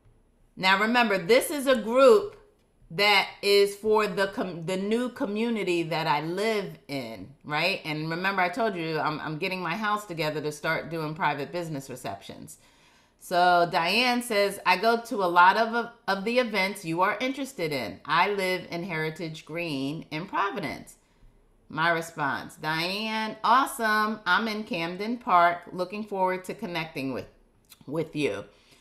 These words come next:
Um, Yenis says, "Great." So of course I sent Diana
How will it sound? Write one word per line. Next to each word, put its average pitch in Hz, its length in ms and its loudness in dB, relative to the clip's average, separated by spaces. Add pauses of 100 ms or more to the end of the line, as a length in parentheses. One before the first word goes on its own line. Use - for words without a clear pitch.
(440)
Um, 147 840 -2 (800)
Yenis 185 760 -4 (140)
says, 170 480 -4
"Great." 160 600 -4 (260)
So 196 320 4
of 196 60 -4
course 285 340 4
I 220 120 2
sent 214 540 -2
Diana 190 760 2